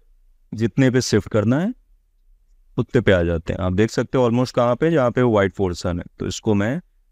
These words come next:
नीचे लाता हूँ जहाँ पे वाइट पोर्शन है। तो ये पोर्शन आ गया जहाँ पे आपकी शेल्फ की कटिंग रहेगी। और मैं इसको कुछ होल वगैरह नहीं करना है। हम लोग अब आप मारेंगे इसके परपेंडिकुलर में एक और कनेक्ट, तो उसके लिए मैं इन दोनों को,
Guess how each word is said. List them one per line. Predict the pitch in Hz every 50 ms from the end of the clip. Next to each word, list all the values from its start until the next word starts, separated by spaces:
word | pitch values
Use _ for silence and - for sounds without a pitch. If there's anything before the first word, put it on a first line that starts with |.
| _ _ _ _ -
नीचे | - 135 139 139 127 - - 139
लाता | 123 113 101 92 - 127
हूँ | 151 185
जहाँ | 185 151 127 117
पे | 101 - 110
वाइट | 95 92 90 87 -
पोर्शन | - 87 87 85 - - -
है। | - _ _
तो | - -
ये | 123 127 139 131
पोर्शन | 135 139 135 127 - 143 135
आ | 131 123
गया | 117 123 151
जहाँ | 156 147 117 110 110
पे | - 113 110
आपकी | 104 98 - - - 165
शेल्फ | - - 117 101 95 90 -
की | - - 185 214 254 _ _
कटिंग | - 117 101 - 117 101
रहेगी। | 92 85 82 80 80 80 - - _ _ _ _ _ _ _ _ _ _ _ -
और | 135 139
मैं | 151 165
इसको | 156 - 180 156
कुछ | - 170 160 -
होल | - - 113 127 139 147
वगैरह | 147 139 147 147 147 143
नहीं | 147 147 151 147
करना | 147 127 117 113 117
है। | 123 156 185 _ _ _ _ _ _ _ _ _ _ _ _ _ _ _ -
हम | 120 117 127
लोग | 135 143 147 139 139
अब | 143 147 147 151 - - - 117 117 131
आप | 127 127
मारेंगे | 131 131 127 127 127 131 135 135 135 139
इसके | 135 123 - - - 135 135 135 135 135 135 139 - - _ _ _ _ _ _
परपेंडिकुलर | - 113 104 - 120 120 123 139 139 - 131 117 117 104
में | 107 123 147
एक | 156 139 -
और | 117 107 104
कनेक्ट, | - 98 85 82 80 - _ _ -
तो | - 110
उसके | 104 - - 131
लिए | 123 127
मैं | 127 127 123
इन | 120 113 110
दोनों | 113 113 113 117 110
को, | - 151 165 220